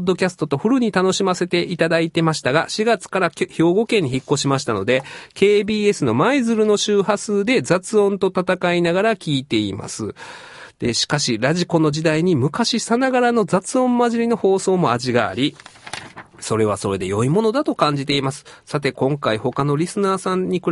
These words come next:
べたら深さは浅いんですが、なんだかリコーダーという部分がB級ニュース臭いなと思いメールしました。」ということで、いただいているのが京都新聞の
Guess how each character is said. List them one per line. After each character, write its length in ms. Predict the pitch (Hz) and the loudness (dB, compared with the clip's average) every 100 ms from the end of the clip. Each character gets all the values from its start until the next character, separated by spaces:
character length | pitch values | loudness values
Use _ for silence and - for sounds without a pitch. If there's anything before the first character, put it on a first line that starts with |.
| 180 | 0
べ 100 | 160 | 0
た 100 | 143 | -2
ら 240 | 107 - - | -2 -4 -6
深 240 | 143 214 | -2 -2
さ 160 | 233 190 | 0 0
は 180 | 113 135 | 0 -2
浅 240 | 147 175 | -2 -2
い 80 | 131 | -2
ん 60 | |
で 100 | 113 | -4
す 140 | 101 113 | -6 -4
が、 200 | 104 - - - - - | -2 -4 -8 -18 -20 -10
な 160 | 107 123 | -4 -2
ん 60 | 143 | 0
だ 120 | 120 | -2
か 140 | 90 | -4
リ 140 | 95 117 | -4 -4
コ 300 | - 165 175 | 0 0 2
ー 20 | |
ダ 220 | 196 233 | 0 0
ー 20 | |
と 120 | 240 226 | -2 -2
い 80 | |
う 80 | 214 | 0
部 120 | 196 | 0
分 240 | 202 214 214 | 0 0 0
が 160 | 226 | -2
B 300 | 175 190 208 | -2 -2 -2
級 180 | 185 208 | -2 -2
ニ 140 | 202 202 | 0 0
ュ 20 | |
ー 20 | |
ス 120 | 196 | -2
臭 280 | - - 196 | -8 -6 -2
い 40 | 196 | 0
な 140 | 208 | 0
と 120 | 196 | 0
思 220 | 226 320 | 0 0
い 80 | 254 | 0
メ 120 | 104 | 0
ー 140 | 113 113 | 0 0
ル 100 | 107 | -2
し 160 | - 104 | -4 -8
ま 140 | 78 | -8
し 100 | - | -10
た。」 160 | - - | -10 -12
と 180 | 101 | -8
い 80 | 113 | -6
う 80 | 110 | -4
こ 140 | 104 | -4
と 120 | 107 104 | -4 0
で、 200 | 113 - - - - | -2 -4 -14 -14 -8
い 80 | 120 | -2
た 100 | 113 | 0
だ 120 | 117 | 0
い 60 | |
て 60 | 113 | 0
い 20 | |
る 60 | 107 | -2
の 80 | 95 | -4
が 80 | |
京 280 | 98 190 196 | 0 2 2
都 120 | 190 | 2
新 360 | 180 196 156 110 | 0 2 2 0
聞 100 | 98 | -2
の 340 | 92 104 107 | -2 -2 -2